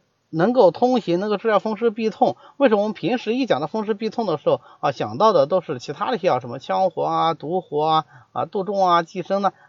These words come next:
呃，很少会想到说是用蔓荆子呢？因为确实它在这方面的能力呢要弱一些，但是不代表它没有啊。就是我们现在因为可-，祛风、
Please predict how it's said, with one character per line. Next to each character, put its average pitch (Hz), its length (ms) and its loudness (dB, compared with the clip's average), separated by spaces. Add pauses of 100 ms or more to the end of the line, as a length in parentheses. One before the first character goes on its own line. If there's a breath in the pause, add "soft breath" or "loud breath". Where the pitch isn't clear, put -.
呃， - 240 -16
很 208 220 -8
少 247 180 -2
会 175 240 -4
想 - 180 -14
到 139 120 -6
说 160 180 -4
是 143 200 -10
用 143 200 -6
蔓 170 200 -2
荆 151 240 -6
子 104 140 -10
呢？ 90 180 -10 (280 soft breath)
因 160 140 -2
为 165 120 0 (200 soft breath)
确 226 200 2
实 151 160 -6
它 185 160 2
在 185 100 4
这 175 200 -4
方 147 160 -4
面 139 100 -6
的 117 60 -6
能 113 240 -10
力 190 120 -4
呢 117 220 -2 (240 soft breath)
要 113 320 0
弱 165 340 2
一 58 140 -12
些， - 280 -14 (180)
但 220 120 2
是 202 80 0
不 214 160 -2
代 247 140 6
表 87 100 -6
它 - 180 -4
没 196 180 -4
有 - 160 -6 (180)
啊。 110 260 -6
就 143 80 -10
是 - 120 -16
我 117 120 -14
们 - 100 -16
现 196 160 -6
在 180 100 4
因 208 160 -4
为 214 80 -6
可-， - 240 -16 (440 soft breath)
祛 254 200 0
风、 247 320 2